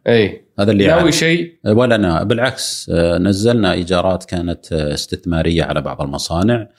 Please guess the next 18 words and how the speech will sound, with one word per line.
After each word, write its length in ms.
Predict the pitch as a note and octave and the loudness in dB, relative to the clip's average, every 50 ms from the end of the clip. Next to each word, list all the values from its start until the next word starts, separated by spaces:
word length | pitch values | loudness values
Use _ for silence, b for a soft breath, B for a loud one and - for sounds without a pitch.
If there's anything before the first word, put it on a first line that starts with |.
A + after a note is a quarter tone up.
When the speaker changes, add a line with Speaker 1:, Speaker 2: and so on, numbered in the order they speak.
| B B B B B B B B B _ - | B B B B B B B B B _ -2
Speaker 2:
آه، 1120 | - D#2 D#2 D#2 D2+ D2+ D2+ D2 D2 D2+ D2 D2 D2+ C#2+ C#2 D2 D2+ D2+ D#2 - A2+ - E2+ | 0 0 2 2 0 0 0 -2 -2 -4 -4 -4 -4 -4 -4 -4 -6 -8 -10 -12 -12 -10 -4
اليوم 340 | E2+ F#2+ G2 F#2+ F2+ E2+ E2+ | 0 2 2 2 2 0 -2
نتكلم 500 | E2+ - - G2+ F#2 F2+ E2 D#2+ D#2+ D2+ | -4 -4 -2 -2 0 0 0 0 0 -2
على 120 | D#2 D2+ | -2 -2
الصناعات 540 | D#2 - - - D#2+ D2+ D2+ D#2 D#2 - - | -2 -4 -6 -4 -4 -4 -4 -4 -4 -6 -8
المساندة 800 | D2 A#1+ C#2+ C#2 - - D#2+ D#2+ E2 E2 D#2+ D#2 D2+ D2+ D2+ D2+ | -12 -12 -12 -12 -10 -8 -6 -4 -4 -2 -4 -4 -6 -6 -8 -8
أن 360 | D2 D2 C#2+ C#2 C#2+ C#2 C#2 - - | -8 -8 -8 -8 -8 -10 -10 -12 -12
يكون 380 | - D2+ D#2 - - E2 D2+ D2 | -12 -14 -14 -12 -10 -8 -8 -8
فيه 340 | - - E2 D#2 D2+ D2 C#2 | -8 -6 -4 -4 -4 -4 -4
يعني 720 | C#2+ C2+ C#2 C2+ C2+ D2 C#2+ C#2 C#2+ C#2+ C#2 C#2 C2+ C2 - B B B B | -8 -10 -10 -8 -6 -6 -6 -6 -6 -8 -10 -10 -10 -12 -14 B B B B
Speaker 1:
تحفيز 360 | B B - - F#2 F2 D#2+ | B B -2 0 0 2 2
Speaker 2:
أيضًا، 40 | D#2+ | 0
Speaker 1:
لها. 220 | G2 G2 F#2+ - _ - | 0 -2 -4 -6 _ -2
Speaker 2:
أيضًا 200 | E2 E2+ E2 E2+ | -2 -2 0 0
ننزل 460 | E2 D#2+ D#2+ D#2+ D2+ C#2 C#2+ D2 C#2 | 0 0 0 0 -2 -4 -6 -6 -6
ال-، 440 | D2 C2+ - - C#2 C2+ B1 C#2+ D2+ D#2 D#2+ D#2+ - | -6 -8 -8 -8 -8 -8 -8 -10 -12 -16 -20 -20 -20
شو 200 | - - - E2+ | -20 -20 -14 -12
الإيجارات. 720 | D#2 C#2+ C#2 C#2+ D2+ - D#2 D2+ E2 F#2 G#2+ A2+ - - | -12 -10 -10 -10 -6 -2 -2 0 2 2 0 0 -2 -6